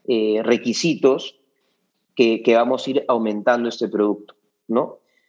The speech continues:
Eh, eso por el lado del producto, como te comentaba. Por el lado de, de crecimiento del modelo de negocio, eh,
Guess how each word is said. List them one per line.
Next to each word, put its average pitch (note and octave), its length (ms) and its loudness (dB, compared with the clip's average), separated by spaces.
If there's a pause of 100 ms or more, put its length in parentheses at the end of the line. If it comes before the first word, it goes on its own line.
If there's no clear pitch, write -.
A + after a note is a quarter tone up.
(160)
Eh, A2 720 2
eso D3+ 180 2
por C#3+ 120 2
el A#2+ 100 2
lado C3+ 120 4
del C3 80 0
producto, A#2 280 -2
como B2+ 180 -2
te A2+ 100 -4
comentaba. G#2+ 600 0
Por A#2+ 160 4
el A#2+ 140 0
lado F3+ 560 2
de, B2+ 500 -4
de A#2 160 0
crecimiento C#3+ 800 2
del B2 100 0
modelo B2+ 380 2
de C#3+ 100 2
negocio, D#3+ 720 0 (600)
eh, A#2 440 2